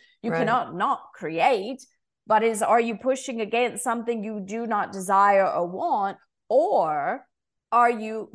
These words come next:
Speaker 1: focusing on what you want to create?
Speaker 2: Okay,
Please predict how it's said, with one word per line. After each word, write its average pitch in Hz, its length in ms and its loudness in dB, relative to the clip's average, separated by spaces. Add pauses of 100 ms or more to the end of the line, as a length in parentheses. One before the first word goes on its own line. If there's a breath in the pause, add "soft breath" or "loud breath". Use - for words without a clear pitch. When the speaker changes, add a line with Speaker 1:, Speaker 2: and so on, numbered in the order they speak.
Speaker 1:
focusing 220 720 0
on 196 360 -2
what - 200 -6
you 214 140 -8
want 165 360 -4
to 185 120 -8
create? 202 880 -6 (320)
Speaker 2:
Okay, 247 380 2